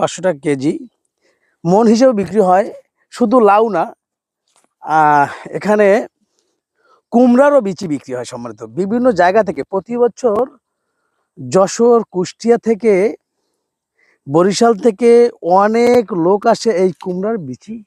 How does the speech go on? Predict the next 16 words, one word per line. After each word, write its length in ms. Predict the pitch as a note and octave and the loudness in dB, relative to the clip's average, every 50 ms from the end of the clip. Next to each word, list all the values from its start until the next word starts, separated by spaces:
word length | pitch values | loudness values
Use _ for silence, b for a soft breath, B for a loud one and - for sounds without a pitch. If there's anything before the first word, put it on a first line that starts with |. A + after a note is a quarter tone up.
| _ _ _ _ _ _ _ _ _ _ _ _ F3 | _ _ _ _ _ _ _ _ _ _ _ _ -2
কিনতে। 300 | F3 D3+ A#2+ G#2 - G2+ - b b b b b b b | -2 -2 -2 -4 -8 -14 -14 b b b b b b b
তো 80 | - A3+ G#3 G3+ | 0 0 2 2
আমাদের 240 | G#3+ A3+ A#3+ A#3 B3+ B3 | 2 0 2 2 0 2
এখান 180 | - B3 B3+ B3 G#3 | 2 2 0 0 0
থেকে 200 | A#3+ A3 G#3+ B3+ A#3+ - - | -4 0 0 0 0 0 -2
তিনশো, 320 | A3+ A3+ A3 F3 - A#3 A3+ | -4 -4 -4 -2 -2 -2 -2
চারশো, 360 | - - G3 F#3+ - - B3 A3+ | -2 -4 -6 -6 -4 -4 -6 -4
পাঁচশো 300 | - - D#3+ - - G#3 F3 | -4 -4 -6 -4 -6 -8 -8
টাকা, 140 | G3 E3+ F3 D#3+ D#3 D#3+ | -6 -6 -6 -4 -2 0
মানে 160 | F3 F#3+ F#3+ F3+ F3 F#3+ - b b b b _ | 0 0 0 0 -2 -6 -8 b b b b _
বিচির 360 | C#3 C#3 F#3 F3 - A3 G#3 F3 - | -4 -4 -2 -2 -2 -4 -6 -6 -2
সাইজ 220 | - E3 F#3 G3+ F#3 G3+ G3 | 0 2 2 4 4 2 2
অনুসারে 280 | G3 F3+ - G#3+ G3+ F3 D#3 | 2 0 0 -2 -2 0 0
বিক্রি 180 | D3 - E3 E3 | -2 0 2 2
হয়, 160 | D3 A#2 G#2+ B B B B B B _ - | 2 2 -2 B B B B B B _ 0
কিন্তু 320 | G3+ G#3 G#3+ G3+ F3 A3+ | 2 2 2 0 0 0